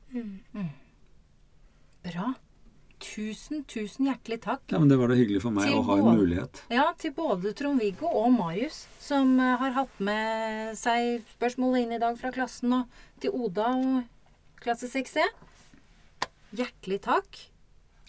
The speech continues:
Speaker 3: I like måte.
Speaker 2: Dette her kommer på Usynlige Tigres hjemmeside, W W W usynlige tigre dot N O. Det kommer på Spotify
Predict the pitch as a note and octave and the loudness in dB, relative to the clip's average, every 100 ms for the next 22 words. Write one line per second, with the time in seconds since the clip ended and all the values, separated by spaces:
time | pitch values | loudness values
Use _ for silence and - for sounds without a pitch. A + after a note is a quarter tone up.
0 | - G#2+ G#2 F#2+ F#2 - - A#3 A#3+ B3 | -4 -2 -2 -2 -2 -2 0 2 0 -2
1 | G3 F#3 G#3 A#3 - F3 F3 F3+ F3 G3 | -6 -4 -2 -4 -4 -6 -6 -8 -6 -4
2 | F3+ F#3 F3+ E3+ E3+ E3 E3+ - - - | -2 -4 -6 -10 -8 -8 -8 -10 -16 -8
3 | D#3+ B3 C4 C4 C#4 C4+ G4 E4+ F3 A3+ | 0 4 6 4 0 0 0 -2 -4 -2
4 | A#3 A#3+ A3 B3 B3 B3 B3 A#3+ B3+ C4+ | 0 0 0 0 -2 -2 2 4 4 4
5 | C4 A#3 A#3 G3+ D#3 B3+ D#4+ G4 E4 E3+ | 0 0 2 2 2 2 4 2 2 -2
6 | D#3+ E3 D3 D3+ - C#4+ F#4 F4+ F#4 F#4+ | -4 -6 -6 -10 0 0 2 2 2 2